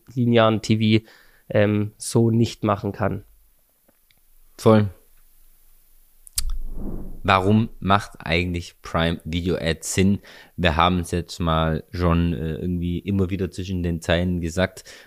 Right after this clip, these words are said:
Speaker 2: Wir haben zwei, äh, Hauptgründe hier einmal aufgeführt, die gerne von dir nochmal zusammengefasst werden können.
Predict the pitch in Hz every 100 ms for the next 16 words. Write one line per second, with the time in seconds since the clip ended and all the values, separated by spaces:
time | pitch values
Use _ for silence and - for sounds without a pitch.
0 | _ 82 82 82 82 - - 82 82 85
1 | 71 80 85 104 - - 92 87 87 82
2 | 85 76 87 98 - 90 - 87 - -
3 | - - 87 90 90 92 87 76 - _
4 | - 85 80 85 80 82 82 80 - _
5 | _ - 90 87 85 - 87 - 78 78
6 | 78 80 76 73